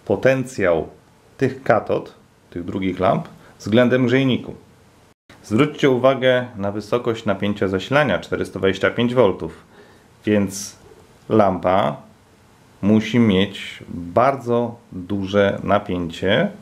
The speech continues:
przebicia między katodą a grzejnikiem. Musicie pamiętać, że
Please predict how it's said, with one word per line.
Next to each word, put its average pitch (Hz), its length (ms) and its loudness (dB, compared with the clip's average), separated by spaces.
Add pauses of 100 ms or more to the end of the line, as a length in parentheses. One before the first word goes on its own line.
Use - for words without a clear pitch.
przebicia 117 460 0
między 82 600 0 (1160)
katodą 151 600 2 (260)
a 107 140 2
grzejnikiem. 110 720 -2 (920)
Musicie - 280 -8
pamiętać, 123 540 2
że 107 340 2